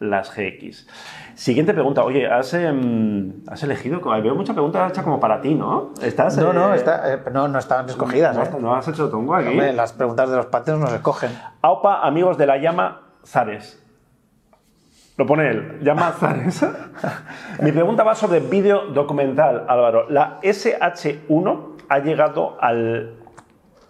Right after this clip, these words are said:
Speaker 1: que no es S H uno, coño, que es S uno H.
Speaker 2: S uno H, sí, sí.
Speaker 1: Álvaro también siempre, no, no, no pasa nada.
Speaker 2: <laughs>
Speaker 1: Álvaro siempre, siempre lo hace mal. Y ahora, S uno H ha llegado al mercado, pero no hay comparativas con, eh, habituales como la C trescientos Mark dos de Canon o la Sony F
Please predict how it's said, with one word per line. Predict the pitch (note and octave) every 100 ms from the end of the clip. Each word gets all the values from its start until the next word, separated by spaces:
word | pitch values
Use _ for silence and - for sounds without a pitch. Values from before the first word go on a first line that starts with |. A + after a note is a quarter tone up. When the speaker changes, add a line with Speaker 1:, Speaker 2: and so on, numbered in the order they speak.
| _ _ _ _
Speaker 1:
que | -
no | A2
es | F#3+
S | -
H | A#2 D3
uno, | D3 C3
coño, | D3 B2
que |
es | G#2
S | D3 D3
uno | E3+ A#2+
H. | - -
Speaker 2:
S | A2+ C#3
uno | C3
H, | B2+ B2
sí, | A2+ A#2+
sí. |
Speaker 1:
Álvaro | C#3+ D3+ G3
también | E3+
siempre, | E3+ F3+ D#3
no, | D#3
no, | -
no | - D#3+
pasa | F3 F3+
nada. | -
Speaker 2:
<laughs> | D#3+
Speaker 1:
Álvaro | D#3+ E3
siempre, | G3 G#3 - - -
siempre | - G3 F#3
lo | D3+
hace | D3
mal. | B2 A#2
Y | A#2+
ahora, | C3 D3 - - - - -
S | F#3 G3+
uno | G#3+ G3
H | G3+
ha | G3
llegado | E3 D#3+
al | D3
mercado, | C3 E3+ F#3
pero | F3 D#3
no | D3+
hay | E3+
comparativas | F3 D3+ C#3 C#3+ D#3
con, | D#3 D3+ D3+ -
eh, | C#3 A#2+ A2+ A2
habituales | A2+ A#2 C3+ D3+
como | C#3 A#2+
la | A#2
C | C3+
trescientos | C3 B2 B2+ A#2+ A2+
Mark | A#2 A#2+ A#2
dos | B2 A#2+
de | A#2+
Canon | B2 F#3 G3+ A3
o | - F#3 F#3
la | C3 A#2 A2+
Sony | - - D3 D#3+ D#3
F | C3 B2+